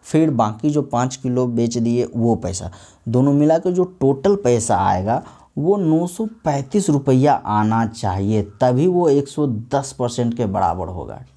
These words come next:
ठीक है। और जब एक सौ दस परसेंट के बराबर होगा तो इसका मतलब दस परसेंट का प्रॉफिट होगा, है कि नहीं? तो अब सवाल ये नहीं पूछ रहा है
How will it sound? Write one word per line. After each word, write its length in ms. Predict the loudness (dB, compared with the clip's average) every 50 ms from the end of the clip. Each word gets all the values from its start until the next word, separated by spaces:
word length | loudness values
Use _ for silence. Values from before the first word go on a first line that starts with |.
| _ -4
ठीक 160 | -2 -2 -2
है। 100 | -4 -6 -8 -14 -20 -20 -20 -20 -20 -20 -20 -20 _ _ -4
और 180 | 0 2 2 2
जब 240 | 2 2 2 2 2
एक 180 | 2 0 0 -2
सौ 140 | -2 -2 -2
दस 300 | -2 0 -2 -2 -2 -2
परसेंट 420 | -2 -2 -2 -2 0 0 0 0
के 120 | 0 0 0
बराबर 420 | 2 2 2 2 2 0 -2 -4 -4
होगा 300 | -4 -2 -2 0 -2 -2
तो 120 | -4 -6
इसका 220 | -10 -8 -8 -8 -6
मतलब 400 | -6 -6 -6 -6 -8 -8 -8 -6 -6
दस 180 | -6 -6 -6 -8
परसेंट 360 | -8 -8 -8 -6 -6 -8 -6 -6
का 100 | -8 -10
प्रॉफिट 640 | -8 -6 -2 -2 0 -2 -2 -2 -2 -4 -2 -2
होगा, 260 | -6 -8 -8 -8 -14 -16 -18 _ _ -4
है 100 | -2 -2
कि 160 | -2 -2 0 0
नहीं? 260 | 0 0 0 -2 -6 -14 -20 _ _ _ _ _ _ -20 -20 -20 -20 -20 -20 _ _ _ _ _ _ _ -4
तो 140 | -4 -4 -6 -12 _ -2
अब 140 | 0 0 0
सवाल 560 | -2 -6 -6 -4 -2 0 2 2 2 2 2 0
ये 240 | -2 0 0 2
नहीं 200 | 2 2 2 2
पूछ 280 | 0 -2 -2 -2 -2 -2
रहा 380 | -2 0 2 2 2 2 0 0
है 220 | -2 -4 -8 -14